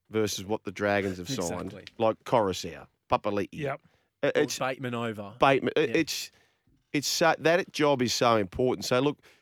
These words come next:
Speaker 1: the poor old Hook's gonna cop the brunt of it, and, and he plays a major part, I,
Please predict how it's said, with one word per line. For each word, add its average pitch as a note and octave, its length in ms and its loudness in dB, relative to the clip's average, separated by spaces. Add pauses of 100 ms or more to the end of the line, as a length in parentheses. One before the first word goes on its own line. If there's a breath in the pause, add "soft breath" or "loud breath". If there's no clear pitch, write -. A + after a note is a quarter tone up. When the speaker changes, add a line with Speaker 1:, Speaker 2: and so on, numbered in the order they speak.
Speaker 1:
the - 60 -20
poor G3 240 4
old B2 180 4
Hook's C#3 240 0
gonna A2 180 0
cop - 280 -2
the G2 80 -10
brunt G#2 260 2
of F2 100 -6
it, - 140 -4 (100)
and, - 160 2
and C#3+ 220 2
he D3+ 180 0
plays G#2+ 300 2
a F#2+ 40 0
major F#2 280 -2
part, G2+ 240 -2
I, F#2 80 -2